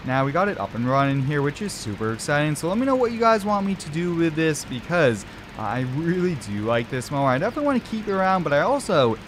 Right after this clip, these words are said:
maybe wanna look at maybe getting a new Craftsman mower. I think that would be a pretty neat thing. But guys, I'm gonna finish up mowing here, and then I'm just gonna check this out here, run it through its paces, and make sure everything works here on it. But until next time, guys,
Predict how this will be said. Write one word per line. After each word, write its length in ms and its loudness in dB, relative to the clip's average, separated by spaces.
maybe 220 -2
wanna 220 0
look 240 -2
at 80 -2
maybe 280 -2
getting 280 -2
a 40 0
new 200 0
Craftsman 720 -4
mower. 240 4
I 80 2
think 260 -4
that 140 0
would 140 -2
be 140 -4
a 60 0
pretty 360 -6
neat 220 2
thing. 240 0
But 200 0
guys, 400 4
I'm 160 0
gonna 160 0
finish 460 -4
up 160 2
mowing 460 2
here, 180 0
and 140 0
then 280 4
I'm 120 -2
just 200 -4
gonna 180 -2
check 340 -8
this 200 -6
out 240 4
here, 240 0
run 200 2
it 140 -4
through 160 2
its 140 -2
paces, 680 0
and 100 0
make 180 0
sure 220 -4
everything 580 -4
works 340 0
here 240 -2
on 240 4
it. 100 0
But 140 4
until 240 0
next 280 0
time, 280 4
guys, 420 4